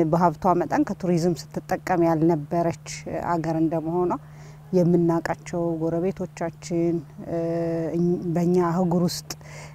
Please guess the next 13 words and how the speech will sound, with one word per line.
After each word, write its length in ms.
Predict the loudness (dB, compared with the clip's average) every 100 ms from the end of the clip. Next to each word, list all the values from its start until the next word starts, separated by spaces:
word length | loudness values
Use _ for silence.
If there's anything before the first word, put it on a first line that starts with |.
| 0
ያሉ 300 | 4 6 6
ሀገራት 480 | 6 6 4 4 4
የእኛን 460 | 4 6 8 6 6
አክል 360 | 2 0 0 0 -2 -8 -14 -8
እንዲህ 240 | -4 0 2
አይነት 240 | 2 0
ድል 200 | 0 0
በሀብት 340 | 0 0 -2 -4
ሳይኖራቸው 640 | -4 -2 0 0 -4 -4 -2
ግን 160 | -2 -6 -8 -18 -20 -4
ከቱሪዝም 560 | -4 2 4 6 6 6
ዘርፉ፣ 320 | 4 2 0 2 2 -2
እ፣ 120 | -4